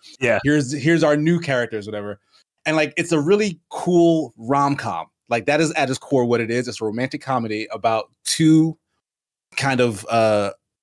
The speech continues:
Speaker 2: not third party, but, like, intergovernmental spies
Speaker 1: Mm-hmm.
Speaker 2: who are kind of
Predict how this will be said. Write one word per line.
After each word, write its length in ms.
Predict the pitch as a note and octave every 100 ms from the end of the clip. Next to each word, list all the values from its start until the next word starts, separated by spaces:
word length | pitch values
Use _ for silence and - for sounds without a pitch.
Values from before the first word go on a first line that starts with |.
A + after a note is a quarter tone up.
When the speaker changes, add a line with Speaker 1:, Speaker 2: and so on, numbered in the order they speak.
| _ _ _ D#3+
Speaker 2:
not 160 | D3+
third 260 | - C3 G#2
party, 240 | G#2 F#2+
but, 140 | G2 G#2+
like, 260 | G#2+ - - _ _ _ _ -
intergovernmental 800 | C#3+ D3+ C3 B2+ B2 A#2+ B2 A2+
spies 680 | - A2+ A#2 B2 D3 - - _ _ B2
Speaker 1:
Mm-hmm. 260 | A2 B2 - _ _ _ _ -
Speaker 2:
who 380 | C#3 C3+ B2+ -
are 200 | A2+ A#2
kind 240 | G#2 B2+ B2
of 120 | G2